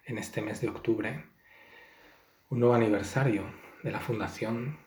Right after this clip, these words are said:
de la obra del Opus Dei. Por eso en este rato de oración contigo,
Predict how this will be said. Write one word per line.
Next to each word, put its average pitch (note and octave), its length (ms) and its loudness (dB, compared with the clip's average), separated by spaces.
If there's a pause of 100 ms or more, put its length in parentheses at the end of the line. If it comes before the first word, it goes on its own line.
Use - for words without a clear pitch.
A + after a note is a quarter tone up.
(220)
de A#2 140 0
la G2 180 2
obra G2 180 -2
del G2 120 -8
Opus - 260 -10
Dei. - 260 -14 (1700)
Por A2+ 140 6
eso A#2+ 160 2
en A#2+ 80 4
este A#2 220 2
rato A2+ 240 2
de G#2 120 -2
oración A2+ 460 0
contigo, A2 680 -4